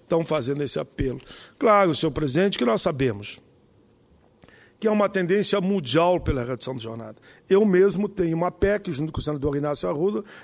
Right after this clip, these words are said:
pelas quarenta horas semanais para todos, né? A não ser nos casos especiais como esse, eh, aqui lembrado do psicólogo. Quarenta horas semanais, se reduzirmos de quarenta e quatro que é hoje, e que é quarenta,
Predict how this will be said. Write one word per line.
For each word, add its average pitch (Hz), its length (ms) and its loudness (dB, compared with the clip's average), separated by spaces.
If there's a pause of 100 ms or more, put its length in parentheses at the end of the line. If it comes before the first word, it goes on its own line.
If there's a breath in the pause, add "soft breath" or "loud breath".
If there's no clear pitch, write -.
pelas 202 260 0
quarenta 214 460 2
horas 196 240 2
semanais 165 640 -2 (320)
para 160 180 -4
todos, - 580 -8
né? 180 280 -4 (280 loud breath)
A 240 80 -2
não 240 140 2
ser 202 180 2
nos 220 140 -4
casos 170 280 0
especiais 196 520 0
como 214 200 0
esse, 185 420 -2 (440 loud breath)
eh, 151 300 -2
aqui 156 240 -2
lembrado 165 560 4
do 175 100 -2
psicólogo. 135 760 2 (460 loud breath)
Quarenta 233 420 2
horas 214 240 4
semanais, 170 460 2
se - 80 -2
reduzirmos 170 600 0
de 135 100 -6
quarenta 196 400 0
e 190 40 0
quatro 185 280 -2
que 226 80 -2
é 196 60 4
hoje, 156 320 -2 (460 loud breath)
e 135 140 -6
que 165 120 4
é 147 80 4
quarenta, 190 680 4